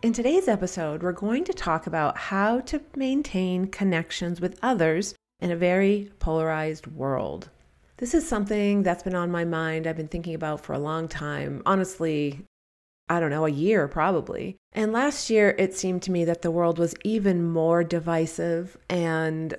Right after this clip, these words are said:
polarized than it is right now. But I still think that this is a good topic of conversation and discussion at any time. But before we dive in, I want to start this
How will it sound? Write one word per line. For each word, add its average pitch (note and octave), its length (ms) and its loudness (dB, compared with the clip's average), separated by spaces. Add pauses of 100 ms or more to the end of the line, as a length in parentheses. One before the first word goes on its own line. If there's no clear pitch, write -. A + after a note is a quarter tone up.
polarized E3+ 640 2
than D#3 100 0
it D#3 100 -4
is D#3+ 200 0
right E3 180 0
now. E3+ 380 -2 (200)
But A3 120 -2
I A3+ 80 2
still D4+ 380 -2
think G#3+ 360 -2
that F#3 140 -6
this F#3 180 -4
is E3+ 100 -6
a E3 60 -2
good F#3+ 540 2
topic E3+ 400 -4
of D#3+ 120 -8
conversation D3+ 840 -4
and D3 120 -4
discussion C#3+ 680 -4 (120)
at C#3+ 420 -6 (120)
any C#3+ 280 -4
time. C2 400 -8 (800)
But G3+ 120 -6
before B3+ 280 4
we A4 120 8
dive G3+ 320 4
in, D3 280 2
I A3 100 -4
want D#4 220 -4
to B4 80 -8
start G3 260 0
this F3+ 140 -6